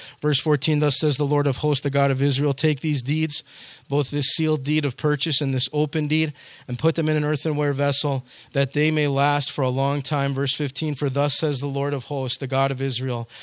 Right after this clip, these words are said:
houses and fields and vineyards shall again be bought in this land." Comes out and says, "This is why I made you do the ridiculous."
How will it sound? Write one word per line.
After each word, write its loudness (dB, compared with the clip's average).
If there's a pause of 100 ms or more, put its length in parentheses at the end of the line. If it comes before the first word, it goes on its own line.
(140)
houses 0
and -8
fields -4
and -8
vineyards -4 (280)
shall 0
again -2
be -8
bought -6 (560)
in -2
this -2
land." -10 (2000)
Comes -4
out 0
and -4
says, 0
"This 4
is 4
why 2
I 2
made 8
you 6
do 6
the 2
ridiculous." -2